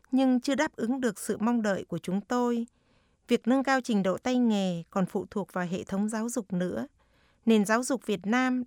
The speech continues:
đang có quá nhiều bất cập, cần phải giải quyết càng sớm càng tốt.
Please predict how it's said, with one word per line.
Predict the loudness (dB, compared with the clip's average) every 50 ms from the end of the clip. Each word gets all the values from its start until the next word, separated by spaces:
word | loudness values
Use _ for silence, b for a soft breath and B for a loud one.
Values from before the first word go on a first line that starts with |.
| -8 _
đang | 0 0 2 2 0
có | -2 -4 -4
quá | -2 0 0 0
nhiều | 0 2 2 2 2 2
bất | 0 -4 -6 -2
cập, | 0 0 0 0 _ _ _ -20 -20 _ _ _ _ _ _ _ _ _ -2 2
cần | 2 2 2 2
phải | 0 -2 -2
giải | 0 -2 -2
quyết | -2 -4 -6 -4 -4 -2
càng | -2 -2 -2 -2
sớm | -4 -4 -2 -2 0 -2 -2 -4 -6 _ -8
càng | -8 -8 -8 -6 -4
tốt. | -4 -2 -2 -4